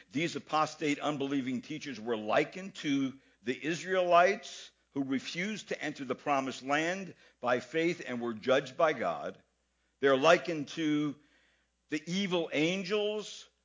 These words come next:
who abandoned their beautiful and holy home and came to earth and engaged in gross immorality. They're likened to and compared to the men of Sodom and Gomorrah who engaged in gross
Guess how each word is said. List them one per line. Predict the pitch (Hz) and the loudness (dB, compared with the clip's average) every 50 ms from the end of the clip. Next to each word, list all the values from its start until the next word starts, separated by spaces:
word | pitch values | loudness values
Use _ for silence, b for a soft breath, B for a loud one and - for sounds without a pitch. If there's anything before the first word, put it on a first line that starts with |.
| _ _ _ | _ _ _
who | - 151 151 | 0 2 4
abandoned | 139 117 98 - 151 165 185 208 202 196 202 196 185 175 143 | 4 2 4 4 4 6 6 4 2 -2 -4 -4 -6 2 4
their | 156 139 135 | 6 6 6
beautiful | 123 107 - 123 147 180 214 208 202 - - - 185 185 185 185 | 4 0 -6 -6 -4 -2 0 0 0 0 0 0 2 2 4 4
and | 170 147 135 127 | 4 2 2 0
holy | 117 - 156 175 175 165 170 160 | 0 2 2 2 4 2 0 -2
home | 135 - 160 160 160 165 160 | 0 0 2 2 2 2 2
and | 147 135 | -2 -2
came | - - 170 165 156 | -2 -2 -2 -2 0
to | 143 151 | -2 -2
earth | 131 135 151 147 - 147 | 2 2 0 0 0 -4
and | 127 120 | -4 -4
engaged | 120 113 113 135 143 147 147 123 107 117 | -4 -2 0 0 0 0 -2 -6 -10 -8
in | 117 110 | -8 -8
gross | 107 - 104 104 123 131 139 131 - - - - | -8 -8 -4 0 2 2 2 0 -6 -12 -14 -10
immorality. | 127 117 113 110 107 101 95 95 92 92 95 107 113 117 | -6 -4 -4 -2 0 0 -2 -2 -4 -6 -6 -6 -6 -4
They're | 110 123 123 123 | -2 -2 0 0
likened | 127 135 147 165 185 - - 185 185 175 156 - | 2 6 6 6 6 6 0 -4 -6 -6 -8 -8
to | - 175 170 180 202 226 220 175 B B B B B B B B B B B B _ _ _ _ _ _ _ _ _ _ | -6 -4 -2 -2 -2 -4 -8 -8 B B B B B B B B B B B B _ _ _ _ _ _ _ _ _ _
and | 127 139 | -4 -4
compared | - - 147 135 - - 170 180 185 196 185 - | -2 -2 -4 -4 0 6 8 8 8 8 6 0
to | - 208 | -4 -2
the | 185 156 147 | 2 2 2
men | 139 139 151 175 185 | 2 4 4 4 4
of | 175 151 123 | 4 0 0
Sodom | - - - 170 165 175 180 185 190 202 202 190 - - | -2 -2 2 4 6 6 6 6 4 0 -2 -8 -8 -6
and | 131 131 113 | -6 -2 -2
Gomorrah | 127 120 120 131 147 156 170 180 190 190 185 190 - - | 0 0 2 4 4 4 8 8 8 8 6 2 -4 -4
who | 156 147 139 | -2 0 0
engaged | 131 123 117 135 160 180 185 170 180 151 - | 0 0 2 2 2 2 0 -4 -8 -8 -6
in | 143 135 131 127 | -6 -4 -4 -6
gross | 110 117 117 135 165 208 233 214 - - | -6 -2 6 8 8 8 8 4 -2 -10